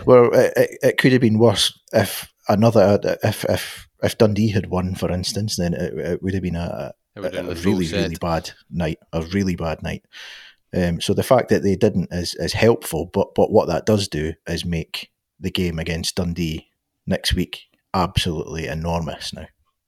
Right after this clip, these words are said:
Speaker 1: That's crucial.
Speaker 2: Yeah, and this will be the last time we'll, we'll definitely speak about it, 'cause we'll, we'll not be podding,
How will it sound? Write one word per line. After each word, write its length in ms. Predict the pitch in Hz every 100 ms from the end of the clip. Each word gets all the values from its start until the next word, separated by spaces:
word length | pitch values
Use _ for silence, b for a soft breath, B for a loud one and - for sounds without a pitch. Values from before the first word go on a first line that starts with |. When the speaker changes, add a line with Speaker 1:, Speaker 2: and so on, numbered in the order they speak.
| _ -
Speaker 1:
That's 180 | 87 -
crucial. 380 | 82 - - - _ _
Speaker 2:
Yeah, 300 | - 90 90
and 160 | 90 92
this 180 | 95 -
will 160 | 98
be 200 | 90 92
the 120 | 92
last 260 | 92 98 -
time 220 | 98 95
we'll, 300 | 92 90 202 -
we'll 200 | 98 90
definitely 360 | 104 104 95
speak 240 | - 98 101
about 200 | 95 95
it, 100 | 98
'cause 160 | 98
we'll, 220 | 92 92 92
we'll 220 | 98 95
not 220 | 101 104
be 80 | 98
podding, 440 | - 110 98 95